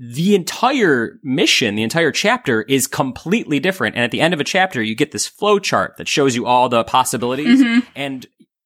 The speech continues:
Speaker 1: depending on where you stay, you have four different starting areas, and those flow charts, they never sync up.
Speaker 2: Yep.
Speaker 1: So it's almost like a completely different story. I, I liked Heavy Rain a lot. I thought Beyond Two Souls was, like, okay.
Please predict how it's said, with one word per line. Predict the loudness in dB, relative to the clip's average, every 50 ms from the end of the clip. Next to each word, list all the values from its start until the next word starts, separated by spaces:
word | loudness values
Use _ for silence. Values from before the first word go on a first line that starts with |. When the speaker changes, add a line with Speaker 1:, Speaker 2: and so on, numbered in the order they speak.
| _ -14 -12 -10 -8
Speaker 1:
depending | -6 -4 -2 0 2 2
on | 2 2
where | 2 2
you | 2 2
stay, | 0 0 0 0 0 0 -2 -6 -10 -18 -8
you | -2 0 0 2
have | 2 0 -2 -4
four | -8 -8 -4 -2 0 2 2 2 4 2 2
different | 2 0 -2 -2 -2 -2 -2 -2 -2 -2
starting | -4 -6 -2 2 2 2 4 2 2 0 0
areas, | 0 -2 0 0 0 0 -2 -2
and | -4 -4 -2 0
those | 0 0 0 -2 -4
flow | -6 -4 -4 -2 -2 -2
charts, | -2 0 0 0 -2 -4 -6
they | -4 -2 0 0
never | 0 0 0 0 -2 -2 -4
sync | -2 -4 -4 -4 -4 -4 -4
up. | -2 0 0
Speaker 2:
Yep. | 2 2 0 -2 -4 -6
Speaker 1:
So | -4 0 0
it's | 0 0 0
almost | 0 0 0 2 0 0 0
like | -2 -4 -6
a | -8
completely | -8 -6 -6 -6 -6 -6 -2 2 2 4 2 2 0 0 0 0
different | 0 0 -2 -2 -2 -4 -6 -4
story. | -4 -2 0 0 0 -2 -4 -10 -20 -12 -8 -6
I, | -6 -4 -2 -2
I | -2
liked | 0 2 0 0 0 0
Heavy | 0 0 0 0
Rain | 0 0 0 0
a | 0
lot. | 0 2 2 2 2 0 -2
I | -4
thought | 0 0 0 0 2
Beyond | 0 0 2 2 0 -2
Two | -4 -6 -6
Souls | -4 -2 -2 0 0 0 -2 -4
was, | -4 -2
like, | 0 -2 -2 0
okay. | 2 2 2 2 2 0 0 0 2 0 0